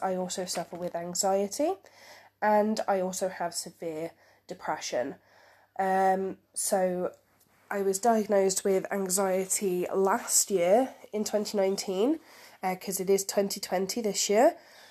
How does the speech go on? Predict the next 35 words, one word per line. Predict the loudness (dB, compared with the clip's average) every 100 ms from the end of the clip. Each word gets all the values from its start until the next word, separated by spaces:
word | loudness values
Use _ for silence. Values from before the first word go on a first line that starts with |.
| -16 -6
Um, | -2 -2
it | 0
was | 0 -2 -2 -2
the |
very | 0 2
start | 0 -2 2 4 6 6 4 -2 -4 -4
of | 0
last | 0 0 0
year, | 2 2
I |
think | 0
it |
was | -6 -4
January, | 0 0 0 -2
February | 0 0 -2
time, | -4 0 4 6 6
I | 2 -2
was | -2
diagnosed | -2 -4 -4 -4 -4 -4
with | -8
the, | -10 -8 -8 -8
uh, | -2
severe | 0 0 0 -4
anxiety, | -2 0 2 4 2 0 -2 -2 -4 -10 -20 -20 -20 -10 0
and | 4 4
I | 6 4
was | 4 2
diagnosed | 2 2 2 -2
with | -4
depression | -16 -8 -6 -4 -6
at | -6
the | -6
age | -8 -2
of |
sixteen. | 0 0 -2 -4 -2 -2 -4